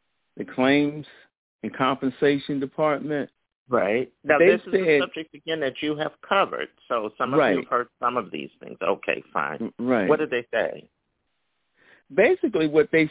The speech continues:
Speaker 1: said is you can't work due to your service-connected injuries. You
Speaker 2: Hmm.
Speaker 1: can no longer work. And that's, that's what they look at. What
Speaker 2: Okay.
Speaker 1: they, they, they look at your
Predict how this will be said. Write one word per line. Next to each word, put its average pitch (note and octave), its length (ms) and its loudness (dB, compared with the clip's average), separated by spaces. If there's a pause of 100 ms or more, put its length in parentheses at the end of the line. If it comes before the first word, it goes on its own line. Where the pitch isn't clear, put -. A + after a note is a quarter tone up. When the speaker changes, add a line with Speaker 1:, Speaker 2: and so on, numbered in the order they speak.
Speaker 1:
said F#3 340 4
is C3 300 6 (300)
you C#3 560 -6 (100)
can't A#2+ 420 -4
work - 400 -2 (180)
due A#2 160 0
to B2+ 140 -2
your A2 280 2 (100)
service-connected G#2 1400 0
injuries. D3 720 -2 (680)
You A#3 100 -10
Speaker 2:
Hmm. - 200 0
Speaker 1:
can B3 100 4
no G3 140 4
longer F#3 360 2
work. G#3 500 0 (320)
And D#3 140 -2
that's, D3+ 180 2 (120)
that's C#3 240 4 (100)
what C3 320 2
they C3 140 6
look D3 340 2
at. F2 280 4 (880)
What A2+ 280 4
Speaker 2:
Okay. C#3 220 4
Speaker 1:
they, C#3 160 6
they, - 80 -4
they C3+ 180 6
look C#3 300 0
at D#3 240 2
your A#2+ 160 4